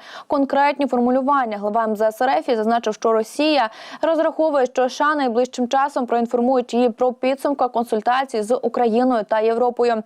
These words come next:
При цьому Лавров додав, що політики Європи займаються злиттями та витоками, щоб підірвати домовленості на Алясці, а дипломатія Р Ф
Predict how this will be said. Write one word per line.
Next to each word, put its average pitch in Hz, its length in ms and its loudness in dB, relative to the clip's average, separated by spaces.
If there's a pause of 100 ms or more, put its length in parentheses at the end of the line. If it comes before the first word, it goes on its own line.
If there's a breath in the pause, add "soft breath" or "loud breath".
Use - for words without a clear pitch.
(380 loud breath)
При 339 160 2
цьому 359 300 0
Лавров 277 280 0
додав, 302 300 0
що 269 200 -2
політики 311 560 -2
Європи 277 440 0
займаються 247 520 0
злиттями 277 600 0 (100)
та 254 160 2
витоками, 254 720 -2
щоб 233 280 -2
підірвати 226 720 0 (640)
домовленості 226 680 0
на 226 240 2
Алясці, 285 520 0
а 240 180 0
дипломатія 226 600 0
Р 285 60 0
Ф 269 380 0